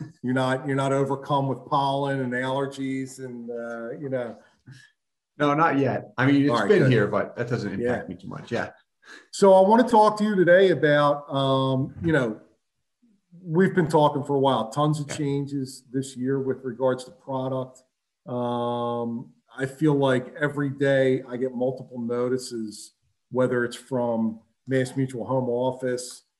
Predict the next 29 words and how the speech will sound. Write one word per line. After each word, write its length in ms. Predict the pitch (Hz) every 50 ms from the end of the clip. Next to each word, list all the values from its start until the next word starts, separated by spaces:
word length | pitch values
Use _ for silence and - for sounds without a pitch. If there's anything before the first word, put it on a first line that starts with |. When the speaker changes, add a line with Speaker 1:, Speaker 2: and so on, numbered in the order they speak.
| _ _ -
Speaker 1:
some 200 | - 120 113 -
kind 160 | 127 123 120
of 100 | 113 117
competitive 640 | 131 120 110 127 131 127 123 123 123 120 110 - -
development 520 | 117 107 127 127 123 123 123 127 123 120
alert, 560 | 117 120 123 123 123 123 120 120 120 - _ _ _ _ _ -
or 420 | 135 123 123 120 120 120 123 120
another 280 | 127 117 120 123 123 117
carrier 600 | 120 - - 131 127 123 123 123 123 120 120 117
about 240 | 117 104 110 110 107
a 40 | 104
product 420 | - - 131 127 127 120 123 -
change 680 | - - 135 127 123 120 120 120 120 120 117 110 107
or 380 | 110 107 107 107 104 104 101 101 _ _ _ _ _ _
an 100 | - 107
underwriting 460 | 120 120 123 117 123 123 120 120 120
update 720 | 117 120 120 117 - - 127 120 117 117 117 113 113 113 113
or 100 | 110 107
a 100 | 104 104
technology 760 | - 127 127 131 131 117 117 117 117 117 113 - - 113 104
change. 560 | - - 127 120 113 113 110 113 110 101 101
It's, 280 | 104 104 - - - _ _ _ _ _ _
it's 100 | _ - _ -
constant. 480 | - 139 131 123 - - - - - _ _ _ _ _ _ _ _ _ _ _ _ _
Um, 720 | 120 117 117 117 117 113 113 113 113 113 113 117 - - - _ _ _ _ -
Speaker 2:
Yeah. 120 | 139 135
Speaker 1:
as 180 | 143 143 143 147
you 140 | 151 151 151
know, 560 | 151 139 123 117 113 113 113 113 117 117 -